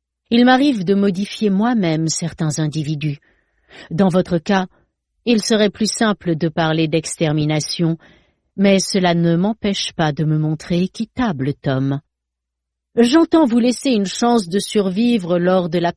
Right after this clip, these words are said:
petite épreuve que je vous réserve. Sans doute parce qu'il a vu trop de films dans sa vie, Tom Buckle envoie son poing au visage de son interlocuteur. Il fait malheureusement preuve d'une grande maladresse,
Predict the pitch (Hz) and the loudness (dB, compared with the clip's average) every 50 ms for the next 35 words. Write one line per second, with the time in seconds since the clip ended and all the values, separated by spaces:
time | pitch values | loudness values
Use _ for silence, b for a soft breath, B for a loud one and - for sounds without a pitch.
0 | _ _ - 330 - - - 285 - - 226 208 - _ - - 165 160 156 156 | _ _ -6 -6 -4 -4 -6 -6 -4 -2 -2 -4 -4 _ -8 -6 -4 -2 -2 -2
1 | 151 147 - - - - 156 143 160 139 147 156 139 151 147 135 151 143 139 143 | -4 -8 -12 -12 -10 -8 -6 -6 -6 -4 -4 -4 -2 -2 -4 -4 -2 -4 -2 -2
2 | 139 135 135 151 147 151 _ _ _ _ _ _ _ _ _ _ _ _ _ _ | -4 -4 -4 -6 -6 -8 _ _ _ _ _ _ _ _ _ _ _ _ _ _
3 | _ _ _ _ _ _ _ _ _ _ _ - 185 - - 214 185 175 160 214 | _ _ _ _ _ _ _ _ _ _ _ -8 -6 -2 0 0 0 2 0 0
4 | 233 - - - - - 262 - - - - 175 165 160 160 147 190 190 - - | -2 -2 -6 -6 -6 -6 -6 -6 -8 -8 -2 0 0 0 0 0 -4 -6 -6 -4
5 | - 185 190 165 156 143 - - 208 190 175 156 147 143 151 139 - - 160 147 | -2 -2 0 0 -2 -4 -4 -2 -2 0 0 0 -2 -2 -4 -4 -2 -2 -2 -2
6 | 165 208 220 b b b b b b b b b b b - 262 240 233 220 175 | -2 -2 -4 b b b b b b b b b b b 4 4 6 6 6 4
7 | 202 190 - - 214 202 185 170 156 185 196 180 - - 180 156 - - - 202 | 2 2 2 2 2 4 4 2 2 2 0 0 0 -2 -4 -4 -4 -4 -2 0
8 | 180 165 151 143 135 160 160 151 170 170 175 170 151 - - 156 - - 156 151 | 0 0 0 0 -2 -2 -2 0 0 0 0 -2 -2 -4 -4 -4 -4 -2 -2 -2
9 | 151 143 - - 143 135 147 139 - - - - 143 131 131 131 - - _ _ | -2 -2 -2 -4 -4 -4 -4 -6 -6 -10 -10 -8 -6 -4 -4 -6 -8 -10 _ _
10 | _ _ _ _ _ _ _ _ _ _ _ _ _ _ _ _ _ _ _ _ | _ _ _ _ _ _ _ _ _ _ _ _ _ _ _ _ _ _ _ _
11 | - 240 233 226 - 294 262 233 190 175 170 170 190 175 180 196 190 185 - - | 2 2 2 4 4 4 4 4 4 4 2 2 2 0 0 0 0 0 0 0
12 | 226 226 202 170 156 175 175 170 151 156 185 185 180 165 160 160 165 151 147 160 | 0 0 0 0 -2 -2 0 0 0 0 0 0 0 0 0 0 0 0 0 0
13 | 170 156 - - b | 0 0 -2 -4 b